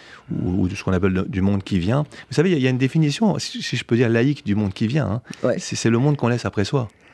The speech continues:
Speaker 1: C'est ça. <laughs> C'est ça.
Speaker 2: Parce que c'est, c'est vrai. Alors,
Speaker 1: Ouais.
Speaker 2: évidemment, quand on dit monde à venir, on pense toujours à la, à l'immortalité de l'âme, la vie après la mort, et cetera.
Speaker 1: Mm.
Speaker 2: Mais en réalité, le monde qui vient, c'est aussi le monde qu'on laisse après soi.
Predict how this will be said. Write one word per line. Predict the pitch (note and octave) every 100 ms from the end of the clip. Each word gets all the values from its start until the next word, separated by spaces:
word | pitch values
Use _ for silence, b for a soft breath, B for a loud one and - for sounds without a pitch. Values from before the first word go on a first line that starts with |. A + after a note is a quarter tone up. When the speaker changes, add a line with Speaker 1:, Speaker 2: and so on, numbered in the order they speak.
| B B
Speaker 1:
C'est | -
ça. | - - - -
<laughs> | D4 - D4 - - - - -
C'est | -
ça. | -
Speaker 2:
Parce | A#2
que | -
c'est, | - G#2+ - -
c'est | A#2
vrai. | D3
Alors, | G#2+ F2+ F#2+
Speaker 1:
Ouais. | G2+ G#2
Speaker 2:
évidemment, | G#2+ C3
quand | G#2+ F#2+
on |
dit | G2+
monde | G#2 G2+
à |
venir, | G2+ A#2
on | F#2
pense | F#2+
toujours | - F#2+ A2
à | F#2
la, | E2+ E2 F2
à |
l'immortalité | F2+ F#2 F#2 F2+ F2 F2+
de | F2
l'âme, | F2 F#2+ G2
la | E2+
vie | E2 F2+
après | F2 F#2
la | F#2
mort, | F#2+ F2+
et |
cetera. | - - A2+ B2+
Speaker 1:
Mm. | - B B B -
Speaker 2:
Mais |
en | G2
réalité, | G2 A2 D3
le |
monde | A2+ G#2+
qui | G2+ G2+
vient, | A2+ F#3+
c'est | - -
aussi | G#2+ - D3+
le |
monde | G#2+ C3+ C3
qu'on | G2
laisse | B2+ A#2
après | - G#2+
soi. | - D#2+